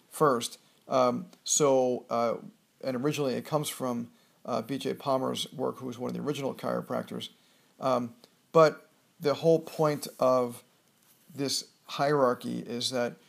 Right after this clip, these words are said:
we, you know, even when we're alone and we're not together, uh, if someone presents something to us, it's always, does this match up to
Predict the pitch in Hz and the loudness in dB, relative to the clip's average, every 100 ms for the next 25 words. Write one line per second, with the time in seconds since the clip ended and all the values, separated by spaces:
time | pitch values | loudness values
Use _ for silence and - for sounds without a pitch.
0 | _ - 135 127 131 117 - _ _ _ | _ -8 -4 -4 -4 -8 -14 _ _ _
1 | _ _ _ - - 160 143 131 - - | _ _ _ -20 -12 -6 -2 -2 -2 -4
2 | 175 185 175 151 143 127 127 151 165 120 | 2 4 4 4 4 4 4 4 4 2
3 | 123 - - _ _ 139 135 135 147 - | -6 -12 -20 _ _ -2 0 2 2 0
4 | 147 139 160 127 - - _ _ 135 131 | -2 2 4 2 -4 -8 _ _ 2 6
5 | 127 117 - _ - 135 - 160 147 131 | 4 2 -4 _ -6 -2 0 2 0 -2
6 | 131 147 151 - 131 127 123 - 139 123 | -2 0 2 0 -2 -4 -6 -6 -4 -2
7 | 120 - - - _ - 123 - 139 139 | -2 -6 -8 -20 _ -8 -6 0 2 2
8 | 135 127 - - _ _ 139 131 143 147 | 0 0 -4 -6 _ _ -2 6 8 8
9 | - - _ _ 131 139 131 - _ 139 | 0 -8 _ _ -6 -2 -2 -4 _ 0
10 | 135 135 - 135 123 - 123 | 4 2 4 4 4 0 -10